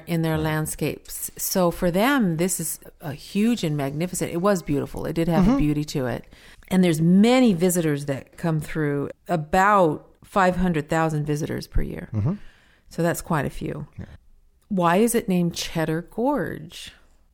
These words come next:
Speaker 1: Many, many years ago, millions of years ago
Speaker 2: <laughs> A whole lot of years ago.
Speaker 1: millions of
Speaker 2: Yes.
Speaker 1: years ago, it was,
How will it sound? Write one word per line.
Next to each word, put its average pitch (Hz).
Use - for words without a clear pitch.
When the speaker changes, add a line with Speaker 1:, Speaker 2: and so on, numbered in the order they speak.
Speaker 1:
Many, 247
many 226
years 208
ago, 160
millions 190
of 160
years 147
ago 139
Speaker 2:
<laughs> 180
A 123
whole 175
lot 202
of 127
years 113
ago. 98
Speaker 1:
millions 196
of 85
Speaker 2:
Yes. 156
Speaker 1:
years 156
ago, 156
it 175
was, 165